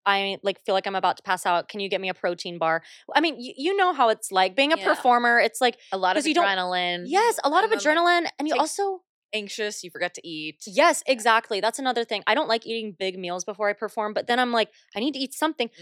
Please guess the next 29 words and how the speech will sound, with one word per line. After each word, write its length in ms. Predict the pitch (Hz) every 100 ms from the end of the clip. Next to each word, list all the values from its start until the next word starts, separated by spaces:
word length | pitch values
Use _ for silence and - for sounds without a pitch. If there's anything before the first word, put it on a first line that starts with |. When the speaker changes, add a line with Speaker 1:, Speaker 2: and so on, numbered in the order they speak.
| 170
Speaker 1:
So 100 | 277
I 60 | 294
Speaker 3:
Mm-hmm. 40 |
Speaker 1:
just 160 | 523 403
knew 160 | 254 247
the 60 |
headspace 440 | 220 185 - 262 254
she 120 | 277
was 140 | 262
in. 120 | 269
I 60 | 180
was 120 | 220
like, 100 | 220
"Okay, 200 | 202 208
we 120 | 196 202
need 140 | 240
to 80 | 277
get 200 | 285 233
her 100 | 233
a 60 | 226
protein 380 | 214 190 202 185
bar." 120 | 185
She 120 | 208
just 200 | 202 -
texted 220 | 196 -
me, 120 | 185
and 140 | - 240
he's 140 | 262
like, 180 | 247 -